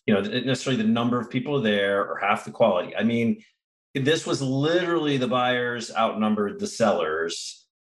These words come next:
Like, the, it was, it was incredible because most of the conversations, J D, your point, people coming by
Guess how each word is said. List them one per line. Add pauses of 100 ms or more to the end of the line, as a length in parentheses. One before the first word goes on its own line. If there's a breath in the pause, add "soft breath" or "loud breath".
(360)
Like,
the,
it
was,
it
was
incredible
because
most
of
the
conversations,
J
D,
your
point,
people
coming
by